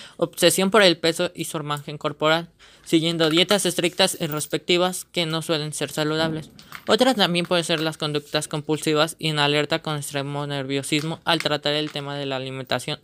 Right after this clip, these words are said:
o del físico. Otra puede ser la inestabilidad emocional e impulsiva,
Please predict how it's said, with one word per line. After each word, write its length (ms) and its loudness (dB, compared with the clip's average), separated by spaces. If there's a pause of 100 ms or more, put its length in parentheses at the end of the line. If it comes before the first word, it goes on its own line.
o 140 2
del 160 0
físico. 400 -4 (840)
Otra 280 2
puede 340 2
ser 240 2
la 160 4
inestabilidad 800 0
emocional 540 -4
e 20 -4
impulsiva, 800 -2